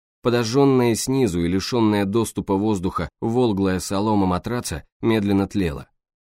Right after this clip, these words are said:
Я стал стаскивать матрац с койки, и он распался у меня в руках на куски.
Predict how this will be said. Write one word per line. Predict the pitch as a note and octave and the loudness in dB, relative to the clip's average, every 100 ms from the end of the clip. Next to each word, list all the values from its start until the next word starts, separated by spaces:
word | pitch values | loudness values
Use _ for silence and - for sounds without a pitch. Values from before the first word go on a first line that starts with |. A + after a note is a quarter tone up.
| _ | _
Я | A2 A#2 B2 | -2 -2 -2
стал | - C3+ | -4 -4
стаскивать | B2+ - B2+ - F#2+ F2+ | -4 -6 -6 -4 -4 -2
матрац | F#2+ F#2+ G#2 G2+ | -2 -2 -6 -6
с | - | -6
койки, | C3+ A#2+ - D2 _ _ | -2 -2 -4 -10 _ _
и | - | -2
он | A2+ A#2 | 2 2
распался | G#2+ G2+ - A#2 A#2 - - | 0 -2 -6 -4 -4 -4 -2
у | G#2+ | 0
меня | G2+ G2 | 2 0
в | F2+ | -2
руках | F#2 - F2 | -4 -4 -6
на | F2 | -6
куски. | E2 F#2 - D2 C#2+ | -4 -6 -8 -12 -14